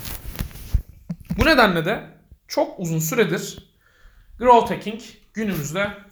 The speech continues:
popüler olmuş bir olgudur. Ten Minutes for Marketing'in ikinci bölümü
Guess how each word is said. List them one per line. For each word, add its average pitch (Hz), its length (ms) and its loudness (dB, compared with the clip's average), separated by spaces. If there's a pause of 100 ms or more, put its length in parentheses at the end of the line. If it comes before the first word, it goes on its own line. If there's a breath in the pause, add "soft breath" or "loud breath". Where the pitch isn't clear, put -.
(140)
popüler 185 360 0
olmuş 131 520 -6 (160)
bir 175 520 -8
olgudur. 127 560 -8 (1700 loud breath)
Ten 226 180 6
Minutes 233 220 -2
for 196 80 0
Marketing'in 214 920 -2
ikinci 185 400 -6
bölümü 170 400 -2